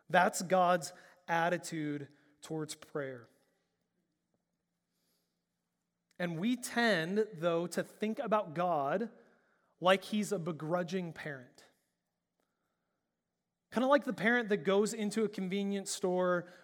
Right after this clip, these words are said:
with their kid, and the kid asks for a piece of candy, and maybe the parent goes,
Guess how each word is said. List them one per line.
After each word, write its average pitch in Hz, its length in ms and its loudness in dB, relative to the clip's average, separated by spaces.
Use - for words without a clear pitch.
with 190 140 -2
their 185 100 0
kid, 160 460 -4
and 185 100 -2
the 185 60 2
kid 226 260 4
asks 196 300 4
for 214 120 4
a 190 40 4
piece 208 260 -4
of 185 120 -8
candy, 180 540 -4
and 196 140 0
maybe 233 220 4
the 220 100 2
parent 208 400 -2
goes, 180 340 2